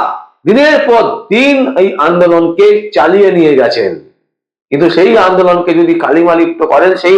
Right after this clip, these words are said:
আন্দোলনকে যদি ভণ্ডুল করে দেন, সেই আন্দোলনকে যদি বলেন যে এরা, এ-, এরা এত টাকা কোথা থেকে পেলো, ওরা কত টাকা পেলো, এই নিয়ে কাদা ছোড়াছুড়ি করেন, এদের কি কোনো কিছু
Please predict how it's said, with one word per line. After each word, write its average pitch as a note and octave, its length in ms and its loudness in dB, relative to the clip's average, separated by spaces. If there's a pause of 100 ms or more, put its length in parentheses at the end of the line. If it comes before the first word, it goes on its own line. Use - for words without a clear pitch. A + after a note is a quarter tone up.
আন্দোলনকে E3 520 0
যদি E3 220 0
ভণ্ডুল A#3+ 360 0 (100)
করে A#3+ 220 2
দেন, E3 140 2 (340)
সেই C#4 160 2 (100)
আন্দোলনকে B3 440 0 (100)
যদি A3 240 0
বলেন G#3 220 2 (100)
যে G3 120 2
এরা, G3+ 140 2 (520)
এ-, G3+ 200 4
এরা G3+ 120 2 (140)
এত F3+ 100 -2 (140)
টাকা F#3 140 0 (100)
কোথা F3 180 0
থেকে F3 220 0
পেলো, F3 160 0 (100)
ওরা G3 120 2 (100)
কত F#3 100 -2 (120)
টাকা F3 220 2
পেলো, F3 140 0 (100)
এই C#4+ 160 0
নিয়ে C#4+ 160 4 (100)
কাদা A#3 280 2
ছোড়াছুড়ি A#3 500 0
করেন, E3 240 2 (760)
এদের D3+ 360 0
কি F#3 80 -4 (120)
কোনো E3+ 160 2 (100)
কিছু E3+ 180 -4